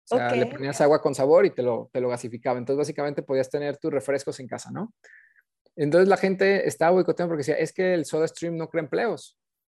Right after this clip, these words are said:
Speaker 1: porque ya vas a poder hacer tus refrescos en casa, ya no necesitas a una embotelladora como la Coca-Cola, ya no necesitas todo el", que de hecho, justo estoy, eh, escuchando un audiolibro acerca de la historia de la Coca-Cola como tal.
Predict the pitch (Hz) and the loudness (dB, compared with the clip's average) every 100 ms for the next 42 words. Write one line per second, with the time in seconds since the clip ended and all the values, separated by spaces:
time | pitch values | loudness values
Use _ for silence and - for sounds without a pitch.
0 | - 127 123 135 143 156 160 160 170 170 | -10 -10 -6 0 2 2 0 -2 -4 -6
1 | 156 156 165 156 - 160 139 139 147 143 | -4 -2 -4 -6 -6 -8 -4 -4 -2 -2
2 | 156 147 156 151 165 175 143 143 147 131 | -4 -4 -4 -2 -4 -6 -4 -2 -2 -8
3 | 135 151 143 139 151 143 139 131 139 151 | -6 -6 -4 -4 -2 -4 -2 0 0 0
4 | 143 131 123 117 127 185 175 185 _ - | -4 -6 -6 -4 -4 0 0 -2 _ -20
5 | - _ - 135 139 143 131 143 135 139 | -20 _ -6 -4 -4 -6 -6 -6 -4 -4
6 | - 143 147 147 139 123 117 - 143 - | 2 4 6 4 2 0 -4 -4 -4 0
7 | 170 - 160 147 - 160 160 156 131 - | 0 -2 -6 -8 -4 0 2 2 -2 -8
8 | _ 120 117 117 110 113 113 - - - | _ -8 -6 -4 -4 -4 -6 -6 -8 -8
9 | 117 135 147 143 123 127 135 131 139 - | -4 -2 0 2 4 4 4 2 0 0
10 | 139 127 117 - 139 147 131 123 117 113 | 2 2 0 2 4 4 0 -4 -12 -6
11 | 143 147 131 117 - 127 170 | -4 -2 -6 -8 -6 -6 -6